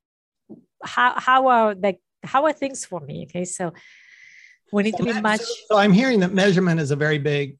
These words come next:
Speaker 2: uh, very, very important part of these goals, and in
Speaker 1: Yeah.
Speaker 2: actually making feel, people feel good about, about the goals is, um, is, is not just setting the right ones, but actually having a measurement process and that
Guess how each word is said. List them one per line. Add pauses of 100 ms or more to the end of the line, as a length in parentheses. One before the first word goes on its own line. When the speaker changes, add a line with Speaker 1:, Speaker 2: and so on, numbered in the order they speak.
Speaker 2:
uh,
very,
very
important
part (160)
of
these
goals, (300)
and
in
Speaker 1:
Yeah.
Speaker 2:
actually
making
feel, (120)
people
feel
good (400)
about,
about
the
goals
is,
um,
is, (260)
is
not
just
setting
the
right
ones,
but
actually
having
a
measurement
process
and
that